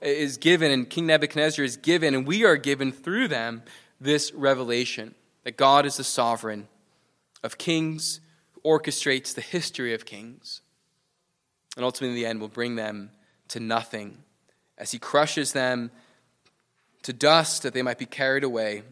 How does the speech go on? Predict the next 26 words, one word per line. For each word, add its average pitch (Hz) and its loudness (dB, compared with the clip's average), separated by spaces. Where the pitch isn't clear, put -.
as 110 -10
it 104 -18
says, 107 -6
like 113 -6
wind, 120 -6
uh, 117 -2
like 117 -6
chaff 117 -4
on 120 -10
the 107 -12
summer 110 -12
threshing 107 -10
floors. 101 -14
That 131 -2
is 151 -2
the 147 -8
end, 156 -2
that 135 0
is 139 -4
the, 123 0
the 135 -10
terminus, 190 2
that 139 0
is 139 -4
toward 180 2
which 175 0